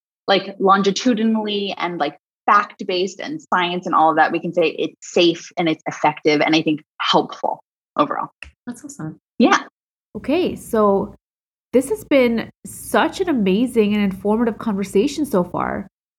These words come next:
Speaker 2: I honestly can't believe it's already been an hour of us chatting,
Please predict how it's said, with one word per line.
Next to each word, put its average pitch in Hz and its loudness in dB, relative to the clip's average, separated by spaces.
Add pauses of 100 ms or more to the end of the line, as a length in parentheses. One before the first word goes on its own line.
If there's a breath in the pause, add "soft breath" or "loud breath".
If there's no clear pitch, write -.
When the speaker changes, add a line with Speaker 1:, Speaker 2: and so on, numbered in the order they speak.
(440)
Speaker 2:
I 202 2
honestly 262 0
can't 240 0
believe 214 2
it's 208 -2
already 196 2
been 190 0
an 185 0
hour 180 4
of 180 0
us 180 -4
chatting, 202 0